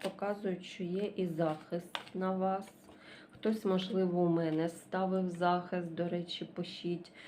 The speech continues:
у Viber або Telegram, да, і по чисточкам, і по діагностиці,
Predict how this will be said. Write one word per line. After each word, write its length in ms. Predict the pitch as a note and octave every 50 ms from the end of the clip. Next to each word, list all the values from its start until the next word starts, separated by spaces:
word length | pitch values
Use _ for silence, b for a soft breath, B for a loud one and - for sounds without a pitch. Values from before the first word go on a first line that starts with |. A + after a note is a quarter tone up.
| B B B B
у 100 | - E3+
Viber 500 | E3 E3 F3 E3+ E3+ E3+ D#3+ D#3+ E3 E3
або 180 | E3 D#3+ D#3+ D#3+
Telegram, 840 | E3 E3 - E3+ E3 E3 E3 E3+ F3 F#3 F#3+ G3+ G#3+ G#3+ G#3 F#3
да, 260 | D#3+ E3+ E3+ F#3 G3 F#3 -
і 100 | D#3+ D#3+
по 200 | D#3+ - D#3 D3+
чисточкам, 880 | - - - G#3 A3 A3 - - - F3 E3+ - - - E3+ E3+ E3+ E3
і 40 | D#3+
по 460 | E3 - D#3+ D#3 D3+ D3 C#3+ D3 - - - - - -
діагностиці, 1040 | D#3+ D3+ D3+ D#3 E3 F3 F#3 G#3+ G#3+ - - - F#3 F#3 - - - F3 F3 F3